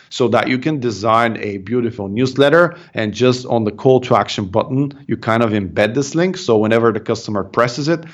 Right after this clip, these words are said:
again, they're sent on a page where they just need to fill the, their, their information, and they become a subscriber.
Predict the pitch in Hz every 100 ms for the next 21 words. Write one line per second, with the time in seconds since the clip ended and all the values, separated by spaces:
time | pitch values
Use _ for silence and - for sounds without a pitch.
0 | - 113 107 113 107 101 - 107 107 98
1 | 95 113 107 110 - _ - 110 98 101
2 | 98 104 - 104 104 - - 110 101 98
3 | 98 104 110 110 95 - 104 98 107 107
4 | 98 101 104 - 98 95 - - - _
5 | _ _ _ 95 95 98 107 120 143 -
6 | - - -